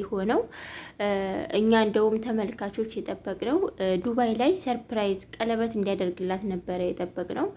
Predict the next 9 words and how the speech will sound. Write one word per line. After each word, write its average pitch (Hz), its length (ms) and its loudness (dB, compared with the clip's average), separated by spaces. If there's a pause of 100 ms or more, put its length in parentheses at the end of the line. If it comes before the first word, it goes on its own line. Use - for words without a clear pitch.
(340)
ዳኒ 233 260 4 (100)
ለጽጌ 214 400 2 (100)
ማለት 185 340 -2
ነው። 339 140 -2 (540)
ግን 370 200 8 (400)
ዳኒ 220 300 -4
በሚያሳዝን 196 760 -2
ሁኔታ 214 280 2 (600)
እንደውም 233 500 4